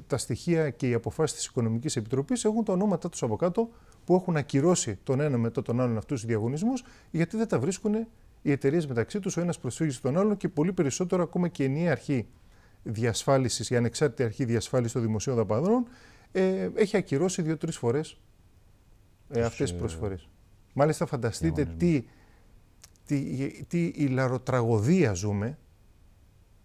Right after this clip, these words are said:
Speaker 1: Οι προσφορές θα ανοίξουν για την Ανατολική Αττική, ενώ έχουν ξεκινήσει τα φαινόμενα στο Βόλο και στη Μαγνησία, θα ανοίξουν τρεις Νοέμβρη του δύο χιλιάδες είκοσι τρία.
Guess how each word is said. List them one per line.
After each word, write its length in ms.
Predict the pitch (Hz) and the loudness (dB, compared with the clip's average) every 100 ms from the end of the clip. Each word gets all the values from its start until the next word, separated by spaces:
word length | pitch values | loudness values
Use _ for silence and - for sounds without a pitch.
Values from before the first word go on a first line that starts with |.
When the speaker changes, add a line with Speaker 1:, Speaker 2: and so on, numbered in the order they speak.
| - - | -20 -6
Speaker 1:
Οι 140 | 120 | -4
προσφορές 600 | - 113 - 117 127 170 | -2 -4 -4 0 0 0
θα 100 | - | -2
ανοίξουν 380 | 120 139 - 123 | -2 -2 -2 0
για 120 | 113 | 0
την 160 | 113 110 | 0 0
Ανατολική 520 | 101 98 98 90 151 | -2 -2 -4 -2 -2
Αττική, 420 | 123 - 110 110 - - | -2 -4 -6 -6 -8 -4
ενώ 180 | 120 | -2
έχουν 160 | 135 160 | 0 -2
ξεκινήσει 520 | - 123 - 127 165 | -4 -6 -2 -2 -2
τα 80 | 123 | -6
φαινόμενα 580 | - 113 117 107 95 90 - - _ - | -4 0 0 0 -2 -8 -12 -20 _ -12
στο 220 | - 117 | -4 -2
Βόλο 280 | 101 120 117 | 2 2 0
και 120 | 107 | -4
στη 140 | - | -6
Μαγνησία, 600 | 107 92 87 - 104 143 - _ - _ - _ | -6 -6 -8 -4 -4 -4 -12 _ -20 _ -20 _
θα 160 | - 117 | -6 -2
ανοίξουν 380 | 110 139 - 175 | 0 -2 -4 -4
τρεις 300 | - - 160 | 0 0 0
Νοέμβρη 400 | 117 131 147 185 190 | 0 0 0 -2 -4
του 100 | 120 | -4
δύο 120 | 131 | -2
χιλιάδες 280 | - 139 147 | -2 -2 -4
είκοσι 240 | - 120 | -6 -8
τρία. 200 | 131 110 | -8 -8